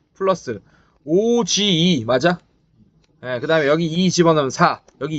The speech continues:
이 집어넣으면 오, 그래서 플러스 이십. 괜찮아요? 여기다 이 집어넣으면 마이너스 십육. 괜찮니? 자, 지엑스를 구했잖아. 지엑스가 얼마였어? 마이너스 이에 X 마이너스 일이었죠. 맞죠? 그럼 지이가 얼마예요?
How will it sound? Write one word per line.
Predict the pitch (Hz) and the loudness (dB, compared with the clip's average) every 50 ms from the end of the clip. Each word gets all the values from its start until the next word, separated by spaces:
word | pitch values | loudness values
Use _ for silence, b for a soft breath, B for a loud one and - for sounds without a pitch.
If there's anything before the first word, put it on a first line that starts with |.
| 147 165 | -2 -2
이 | 165 | 2
집어넣으면 | 147 180 165 165 160 156 147 139 | 2 4 4 4 4 2 2 -2
오, | 123 139 156 151 123 - - _ _ | -2 2 4 4 2 2 -2 _ _
그래서 | - 127 120 147 | -10 -8 -8 -8
플러스 | 151 - - 202 196 190 - 151 | -4 0 2 4 4 2 2 -2
이십. | 131 147 170 175 - - 123 - - _ - | -2 0 0 0 2 0 -2 -4 -6 _ -20
괜찮아요? | - 143 135 165 160 151 151 156 165 - _ _ _ _ - - _ _ _ _ - | -18 -10 -8 -4 -2 0 0 0 -2 -4 _ _ _ _ -20 -20 _ _ _ _ -6
여기다 | 139 160 170 175 151 | -4 -2 0 0 0
이 | 147 160 180 196 196 | 0 0 -2 -2 0
집어넣으면 | 170 175 185 175 180 175 175 175 165 135 | 0 0 2 2 2 2 2 2 2 2
마이너스 | 131 139 151 165 170 175 170 - - - 226 233 240 - _ _ _ _ _ _ _ _ _ _ _ _ _ | 2 2 2 2 0 -2 -2 -2 0 4 4 4 4 2 _ _ _ _ _ _ _ _ _ _ _ _ _
십육. | - - - 214 208 180 151 123 101 - | -18 -14 -10 -6 -4 -4 -4 -4 -6 -6
괜찮니? | - 160 170 170 190 190 202 214 220 - - - _ _ _ - - - _ _ _ _ _ | -4 -4 0 2 2 0 0 -2 -6 -10 -14 -20 _ _ _ -20 -20 -20 _ _ _ _ _
자, | - - 170 165 151 139 123 | -2 2 2 2 2 2 -2
지엑스를 | - - - 220 254 254 254 262 262 247 247 247 - - 233 240 226 202 - | -4 -4 -2 0 0 2 2 4 4 4 2 0 -4 -6 -4 0 0 2 2
구했잖아. | - 190 196 185 165 135 113 104 | 4 2 2 2 0 -2 -2 -4
지엑스가 | - - 170 190 196 196 - 165 139 | -2 2 4 4 4 2 0 0 0
얼마였어? | 120 110 110 113 107 98 98 - - 87 _ _ _ _ _ _ _ _ _ _ _ | 0 0 0 -4 -6 -8 -8 -12 -18 -20 _ _ _ _ _ _ _ _ _ _ _
마이너스 | - 120 127 143 160 170 170 160 - - | -12 -6 -4 -4 -2 -2 -2 -4 -4 -6
이에 | 151 143 147 170 185 175 143 | -8 -2 0 2 2 2 2
X | 143 - - 165 | 0 -2 -2 0
마이너스 | 147 143 139 139 131 131 123 - 143 | 2 2 2 2 2 -2 -2 -2 -4
일이었죠. | 143 135 139 113 104 - | 0 0 0 0 0 0
맞죠? | 131 143 - - 139 107 - _ _ _ _ _ _ _ _ _ _ | -2 -2 0 2 0 0 -2 _ _ _ _ _ _ _ _ _ _
그럼 | - 147 123 | -20 -16 -12
지이가 | - - 156 170 175 160 135 139 131 151 135 | -8 -6 -4 -2 -2 -2 -2 0 2 2 2
얼마예요? | 113 113 110 113 107 101 101 | 0 -2 -6 -10 -10 -12 -12